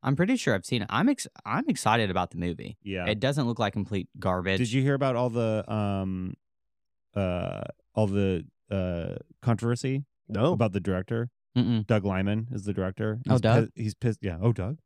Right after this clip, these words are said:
Speaker 1: Doug, yeah.
Speaker 2: He's all p-,
Speaker 3: <laughs>
Speaker 2: he's pissed off about, um, it going straight to Prime.
Speaker 1: Yeah, well, they
Speaker 2: Under-
Speaker 3: I did see
Speaker 2: Understandably.
Speaker 3: that too, yeah.
Speaker 1: they said that they went on, uh,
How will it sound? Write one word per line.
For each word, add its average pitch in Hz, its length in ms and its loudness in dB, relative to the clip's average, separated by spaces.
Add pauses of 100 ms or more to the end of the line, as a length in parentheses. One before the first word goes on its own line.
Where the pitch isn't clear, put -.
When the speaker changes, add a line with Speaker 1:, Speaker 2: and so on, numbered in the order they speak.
Speaker 1:
Doug, 113 200 2
yeah. 101 140 2 (220)
Speaker 2:
He's 135 200 4
all 151 140 6
p-, 131 100 -6 (560)
Speaker 3:
<laughs> 262 240 4 (640)
Speaker 2:
he's 156 200 4
pissed 175 300 4
off 151 240 4
about, 113 580 2
um, 90 600 2 (200)
it 104 200 2
going 98 220 2
straight 87 180 -4
to - 60 -18
Prime. 85 320 -10 (580)
Speaker 1:
Yeah, 151 200 4
well, 139 320 2
they 135 100 2
Speaker 2:
Under- 135 140 8
Speaker 3:
I - 20 6
did 131 100 4
see 156 120 4
Speaker 2:
Understandably. 151 400 2
Speaker 3:
that 107 160 0
too, 90 300 0
yeah. 90 220 -2 (220)
Speaker 1:
they 135 100 2
said 135 380 2
that 110 420 2
they 113 280 0
went 131 240 2
on, 107 400 0
uh, 90 800 -2